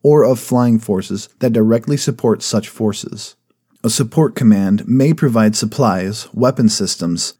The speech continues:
support systems, operational support equipment, combat material, maintenance, surface transportation, education and training,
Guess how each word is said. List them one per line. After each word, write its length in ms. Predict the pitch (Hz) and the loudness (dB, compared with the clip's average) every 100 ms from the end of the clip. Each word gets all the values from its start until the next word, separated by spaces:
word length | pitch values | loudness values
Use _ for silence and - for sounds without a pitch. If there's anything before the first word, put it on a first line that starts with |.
| _ _ | _ _
support 440 | - 123 113 143 | -6 -6 2 2
systems, 580 | - 104 - 101 95 - - _ - | 2 -6 -4 -4 -4 -8 -18 _ -4
operational 640 | 123 143 127 127 127 127 110 | -2 2 2 2 2 0 0
support 420 | - 107 120 107 | -2 -4 -2 -2
equipment, 580 | 110 - 127 95 87 - _ _ _ | -4 -2 0 0 -6 -10 _ _ _
combat 420 | - 143 139 123 | -4 -2 2 0
material, 640 | - 214 - 123 95 90 - _ _ - | 2 0 0 0 0 -2 -8 _ _ -6
maintenance, 720 | 120 147 127 208 196 - - - | 0 0 4 2 2 -2 -6 -10
surface 440 | - - 143 151 - | -10 -2 0 0 -4
transportation, 920 | 131 123 - 113 110 92 - 95 - _ | -2 -2 -2 -4 -2 -4 -4 -6 -8 _
education 640 | 127 139 143 143 127 127 | -2 -2 -2 -4 -2 2
and 120 | 110 98 | 2 2
training, 500 | 131 117 92 82 | 0 0 0 -2